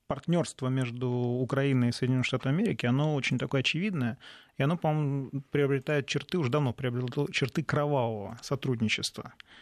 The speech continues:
Они очень хорошо работают друг у друга на подхвате, и не зря вслед за убийством Захарченко, э, в результате террористического акта,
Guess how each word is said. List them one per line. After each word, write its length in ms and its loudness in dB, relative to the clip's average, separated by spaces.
Они 460 4
очень 280 2
хорошо 380 0
работают 380 0
друг 180 0
у 20 2
друга 220 2
на 80 4
подхвате, 640 -2
и 80 0
не 120 4
зря 220 2
вслед 260 -2
за 160 -4
убийством 440 0
Захарченко, 720 -2
э, 420 -8
в 60 -4
результате 360 -2
террористического 600 -2
акта, 300 -2